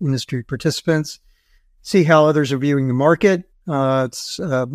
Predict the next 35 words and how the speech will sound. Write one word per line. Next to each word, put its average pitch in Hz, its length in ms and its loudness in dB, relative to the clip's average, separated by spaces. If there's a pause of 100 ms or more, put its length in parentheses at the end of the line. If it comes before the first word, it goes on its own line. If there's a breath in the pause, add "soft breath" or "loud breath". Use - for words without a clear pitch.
looking 147 320 0
closely 135 480 -2
at 131 160 -2
key 139 220 0
economic 131 440 0
indicators 135 720 0
and 127 140 -2
what 123 220 -6
signs 135 420 -4
they 135 80 -4
may 127 140 -4
be 120 120 -6
giving 127 300 -2
us 120 140 -10
on 123 180 -4 (560)
demand 160 300 4
and 147 80 0
capacity. 143 760 0
Uh, 135 160 -4
we 135 160 -2
have 135 140 0
a 127 40 -4
forecasting 143 680 -2
model. 127 380 0
I'm 123 80 -2
not 127 140 -6
gonna 131 140 -10
go 127 140 -4
into 127 180 -4
detail 131 460 -2
on 131 100 0
it, 180 80 2
but 160 140 0
basically 135 640 0
it, 131 100 -8